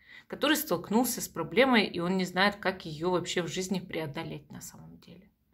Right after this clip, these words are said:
То есть вы столкнулись с такой вот проблемой, с великой проблемой, с великой горой, что вы не знаете, то ли вам попытаться пройти эту гору, то ли обойти эту гору, то ли повернуть назад.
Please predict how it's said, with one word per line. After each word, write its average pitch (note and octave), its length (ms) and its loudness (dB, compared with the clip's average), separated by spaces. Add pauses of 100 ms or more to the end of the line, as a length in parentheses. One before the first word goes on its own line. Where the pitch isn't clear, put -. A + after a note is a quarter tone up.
(440)
То - 60 4
есть F#3 200 4
вы A3+ 280 4
столкнулись G#3 600 4
с - 40 -6
такой - 340 0
вот - 220 2
проблемой, F3+ 500 2
с - 140 -8
великой F3+ 380 -2
проблемой, D#3 500 -2
с D#3+ 160 -6
великой E3+ 360 -2
горой, D3+ 500 -4 (520)
что F3 800 6
вы F3 120 0
не G3+ 140 4
знаете, E3 480 0
то - 180 -4
ли F3 120 0
вам E3 400 2 (140)
попытаться E3+ 600 -4
пройти E3+ 460 0
эту F3 240 0
гору, D#3+ 400 -2 (320)
то G3 100 2
ли F#3 100 6
обойти D#3+ 500 2
эту F3+ 280 0
гору, D#3+ 300 -4
то B3 160 0
ли A#3 80 4
повернуть F3 560 0
назад. D3+ 420 -4